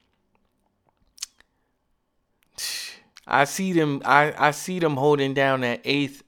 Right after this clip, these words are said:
or ninth spot at the very most. They're in ninth place right now, but I don't see them moving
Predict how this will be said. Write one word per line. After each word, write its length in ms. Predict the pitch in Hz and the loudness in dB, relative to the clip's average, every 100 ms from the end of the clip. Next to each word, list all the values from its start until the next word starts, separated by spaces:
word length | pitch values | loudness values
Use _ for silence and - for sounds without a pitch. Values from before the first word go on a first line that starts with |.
| _ _ _ _ - | _ _ _ _ 0
or 160 | 135 | 0
ninth 440 | 127 127 127 123 - | 2 2 2 0 -6
spot 420 | - 120 110 - | -4 -2 -2 -4
at 160 | 123 123 | -6 -4
the 120 | 120 | -2
very 300 | 110 123 117 | 2 2 0
most. 420 | 113 104 101 - - _ _ - | -4 -6 -8 -16 -20 _ _ 0
They're 200 | 127 135 | 2 2
in 100 | 135 | 0
ninth 280 | 135 135 | 0 -2
place 300 | - 135 120 | 0 0 0
right 160 | 131 123 | -4 -2
now, 220 | 127 123 | 0 0
but 120 | 117 | 0
I 60 | 120 | 0
don't 140 | 120 | -2
see 160 | 117 127 | -4 -6
them 140 | 123 | -6
moving 460 | 117 123 120 117 | -4 -4 -4 -8